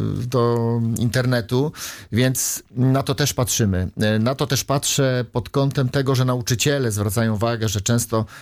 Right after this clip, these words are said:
pisma przygotowywane od rodziców, e, czasem jakieś,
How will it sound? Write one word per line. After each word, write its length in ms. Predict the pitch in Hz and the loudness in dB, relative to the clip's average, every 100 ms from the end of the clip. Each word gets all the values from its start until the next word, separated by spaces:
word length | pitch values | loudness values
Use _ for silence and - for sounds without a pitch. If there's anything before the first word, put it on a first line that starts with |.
| - - | -10 -2
pisma 400 | 139 - 110 101 | 0 2 0 0
przygotowywane 720 | - 120 110 113 117 117 113 | 0 0 0 0 0 0 0
od 100 | 113 | 0
rodziców, 720 | 117 110 101 - 107 107 - | 0 0 -2 0 -2 -2 0
e, 40 | 117 120 117 117 - | 2 2 0 -2 -2
czasem 360 | - 139 131 120 | 0 0 2 0
jakieś, 420 | 123 127 120 | 0 0 -2